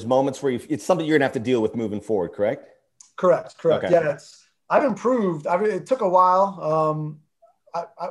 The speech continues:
Speaker 2: for about two years, I was in a really dark place. I couldn't do anything. Couldn't work out,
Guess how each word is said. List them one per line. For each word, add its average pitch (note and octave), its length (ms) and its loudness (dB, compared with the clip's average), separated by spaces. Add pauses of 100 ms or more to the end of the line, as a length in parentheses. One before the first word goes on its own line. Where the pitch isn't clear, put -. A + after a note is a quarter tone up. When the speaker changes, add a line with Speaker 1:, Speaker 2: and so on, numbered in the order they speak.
Speaker 2:
for F3+ 120 -6
about F#3+ 180 2
two C4 180 -8
years, A#3+ 380 -2
I F#3 80 4
was E3+ 140 2
in F3 80 0
a D#3+ 40 4
really E3+ 280 0
dark D#3+ 260 0
place. C#3 320 -6
I D3 60 -8
couldn't E3+ 240 -8
do D#3+ 240 -12
anything. D3+ 420 -8 (380)
Couldn't G3 160 0
work F#3 200 0
out, F3+ 340 2